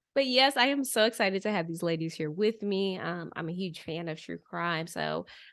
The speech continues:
I am happy to get into this area of just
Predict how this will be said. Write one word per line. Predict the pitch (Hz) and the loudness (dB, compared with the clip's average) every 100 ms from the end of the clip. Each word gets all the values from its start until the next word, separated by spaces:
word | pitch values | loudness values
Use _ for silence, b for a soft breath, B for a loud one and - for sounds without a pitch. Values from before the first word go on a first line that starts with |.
| - | -2
I | 285 | 2
am | 370 269 | 2 2
happy | 196 196 202 180 | 2 2 2 -2
to | 196 | -4
get | 160 165 - | 0 0 0
into | 165 180 180 - 175 165 170 165 | -2 -2 -4 -2 -2 -2 -4 -6
this | 170 170 170 160 170 - - _ _ _ _ _ _ - | -4 0 0 0 -4 -10 -16 _ _ _ _ _ _ -2
area | 185 190 214 196 175 165 151 - | 4 6 8 6 6 4 0 -2
of | - 165 160 160 151 | 0 2 2 2 -2
just | 151 180 160 156 160 - - | 0 2 2 0 -4 -6 -8